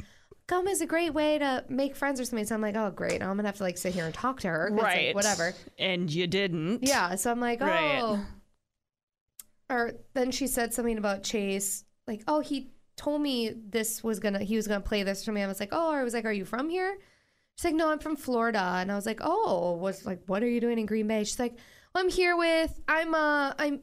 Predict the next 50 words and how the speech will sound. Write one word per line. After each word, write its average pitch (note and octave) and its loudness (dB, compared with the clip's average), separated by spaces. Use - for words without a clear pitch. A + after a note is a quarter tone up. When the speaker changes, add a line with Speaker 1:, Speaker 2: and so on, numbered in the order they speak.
Speaker 1:
I'm F4+ 4
hanging A#3 2
out - -4
with - -10
Chase." - -4
And A3 -2
I G3+ -2
was G3 -4
like, G3 -2
"Oh F3+ 0
boy, F#3+ -2
okay." G#3 -4
So C#4 -4
she C#4+ -2
took D#4 -2
off - 0
a C4 0
week A#3 -2
of B3 -2
work. F#3 -2
Um, G3+ 0
they A3 0
had G#3 2
met G#3+ 0
in, B3+ 0
like, A3+ 0
Chicago A3 0
the A#3 -2
night G#3 -2
before. F#3+ 0
Now G3 0
she's, G3+ -4
like, G3 0
with G#3 -2
him F#3+ 0
on F#3 -2
his F#3+ -2
bus F3+ 0
for F#3+ -2
a F3 -2
week. F3 -6
So B3 -2
we're A3 2
going A3 2
to G#3 -2
Green A3+ 0
Bay, A3+ 4
like, F#3+ 0
Atlanta, A3 0
Nashville, G#3 0